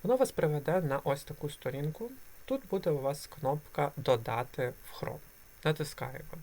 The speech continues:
"Додати в Chrome", і у вас буде активовано це розширення, яке дозволить вам вести облік по закінченню відеоконференції.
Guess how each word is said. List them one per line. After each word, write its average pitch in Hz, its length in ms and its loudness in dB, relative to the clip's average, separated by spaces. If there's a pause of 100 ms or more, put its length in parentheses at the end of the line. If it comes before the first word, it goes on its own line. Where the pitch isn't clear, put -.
"Додати - 340 -6
в - 200 -10
Chrome", 240 200 0 (400)
і 233 220 0
у - 40 -2 (260)
вас 151 560 12 (220)
буде 185 300 6
активовано 143 960 4 (380)
це 120 260 4
розширення, 180 640 0
яке 147 260 -2
дозволить 156 720 0
вам 135 360 2 (380)
вести 123 380 0 (100)
облік 214 400 0 (540)
по 214 140 4
закінченню 147 720 -4
відеоконференції. 147 1120 -6